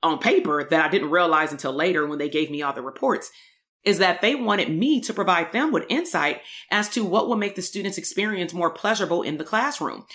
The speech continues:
And what one of the deans told me is that, um, one of them wanted me to be the cultural diversity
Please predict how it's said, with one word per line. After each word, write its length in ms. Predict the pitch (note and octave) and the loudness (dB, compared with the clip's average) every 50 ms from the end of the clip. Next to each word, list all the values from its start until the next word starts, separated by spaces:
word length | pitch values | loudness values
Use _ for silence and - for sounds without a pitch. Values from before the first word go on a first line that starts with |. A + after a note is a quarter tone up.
| - - - - - | -14 -14 -10 -2 0
And 160 | F#3 F#3+ F#3+ | 0 4 4
what 220 | G3+ F#3+ - F3+ | 4 2 2 0
one 160 | F#3 G#3+ B3+ | 0 0 0
of 60 | C#4+ B3 | 0 0
the 80 | A3+ | 0
deans 240 | F3+ F#3 F3+ F3 - | 0 0 -2 -2 -4
told 280 | - - A#3 B3+ D4 B3 | 0 2 2 2 2 2
me 180 | G3+ F#3+ - | 0 0 0
is 120 | F3+ F3 - | 0 0 2
that, 300 | F3 D#3+ D#3 D#3 - - | 2 2 2 0 -4 -2
um, 300 | E3 D#3+ D3 C#3+ C#3 C#3 | 0 0 0 0 0 0
one 120 | E3+ G#3+ | 0 0
of 60 | C4 A3+ | 2 2
them 160 | A#3 G#3+ G3+ | 0 2 2
wanted 180 | G3+ F#3 F3+ | 2 0 2
me 60 | F3+ F3+ | 0 0
to 60 | F3 | 0
be 160 | F3 F3 E3+ | 0 -2 -2
the 80 | D#3 D3+ | -2 -4
cultural 460 | D3+ - - F#3 F#3 F#3 F#3+ F#3 F3+ F3 | -4 0 0 0 0 0 0 0 2 2
diversity 720 | E3 D#3 D3+ E3 E3 F3 - - F3 D#3+ D#3+ D#3+ D#3+ | 2 0 0 0 -2 -2 -2 -2 0 0 0 -2 -4